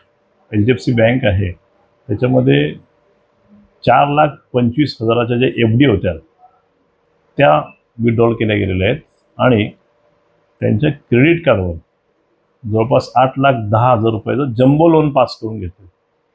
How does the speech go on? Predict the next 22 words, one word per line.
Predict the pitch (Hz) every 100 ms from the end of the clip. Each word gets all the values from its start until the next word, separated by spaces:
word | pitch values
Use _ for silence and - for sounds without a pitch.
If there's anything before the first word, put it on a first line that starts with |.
| _ _
अशी | 104 - 175
टोटल | 127 160 220 - _ _ _ 120
बारा | 104 110 131
लाख | 127 - - _ _ _ _ _ _ _ -
एकोणसत्तर | 117 156 139 135 127
हजार | 101 160
सहाशे | 170 110 117
रुपयाची | 101 101 95 - 254 381 _ -
फसवणूक | 95 104 110
झालेली | 98 104 101
आहे. | 90 - _ _
त्याबद्दल | 107 107 107 113 110
तपास | - - 101 - - -
चालू | 101 117
आहे. | 104 101 - _ _ _ _ _ _ _ _ -
आणि | 107 110
याच्यामध्ये | 101 123 123 120 127 135 117
मेल | 101 120 151
आयडी | 127 117 107
जो | 101
आहे, | 90 98 156 - _ _ _ _
तो | 117 131 143 135